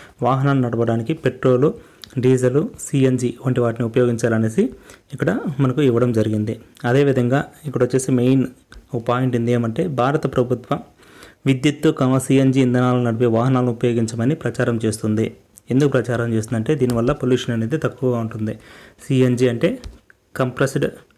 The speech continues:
న్యాచురల్ గ్యాస్ ఏదైతే ఉందో అది, అలా విధంగా విద్యుత్, ఎలక్ట్రిక్ వెహికల్స్ అనేసి ఈ రెండింటిని వాడాలనేసి చెప్తా చూపిస్తుందన్నమాట.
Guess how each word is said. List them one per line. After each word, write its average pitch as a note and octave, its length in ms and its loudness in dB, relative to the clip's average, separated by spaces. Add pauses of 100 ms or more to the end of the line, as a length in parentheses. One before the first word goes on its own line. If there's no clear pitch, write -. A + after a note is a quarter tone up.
న్యాచురల్ B2 360 -2
గ్యాస్ A2 340 -2 (640)
ఏదైతే B2 280 2
ఉందో B2 300 0 (200)
అది, C3+ 340 -2
అలా C3+ 180 0
విధంగా C3 460 -2 (120)
విద్యుత్, B2 360 -4
ఎలక్ట్రిక్ B2 480 -2 (720)
వెహికల్స్ C3 420 0
అనేసి A2+ 360 -2 (240)
ఈ C3+ 60 4
రెండింటిని C3 400 2
వాడాలనేసి A#2+ 600 0 (480)
చెప్తా C3+ 280 -2
చూపిస్తుందన్నమాట. A2+ 760 0